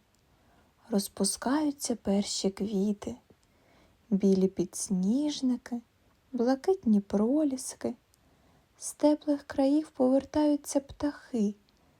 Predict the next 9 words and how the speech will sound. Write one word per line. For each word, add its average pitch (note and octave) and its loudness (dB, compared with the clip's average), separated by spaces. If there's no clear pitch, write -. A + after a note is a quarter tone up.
та G3+ 2
влаштовують B3+ 2
для G#3+ 0
себе C4 -2
гнізда. G3+ 0
Прокидаються D#4+ 4
від C4+ 0
зимового D4 2
сну E4+ -2